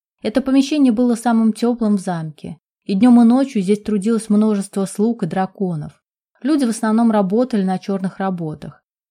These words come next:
За чистотой следили несколько девушек.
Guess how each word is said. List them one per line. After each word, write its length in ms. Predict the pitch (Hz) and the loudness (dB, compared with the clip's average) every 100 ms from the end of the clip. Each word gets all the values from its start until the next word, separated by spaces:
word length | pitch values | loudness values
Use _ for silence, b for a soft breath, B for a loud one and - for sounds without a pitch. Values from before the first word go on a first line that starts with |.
| _ | _
За 120 | - | -8
чистотой 500 | 202 214 254 254 330 | -6 -2 2 2 0
следили 400 | 294 226 214 254 | 0 0 2 2
несколько 500 | 202 220 220 214 220 | 2 0 -2 -4 -2
девушек. 760 | 190 160 151 151 - - - | -4 -4 -6 -10 -14 -18 -20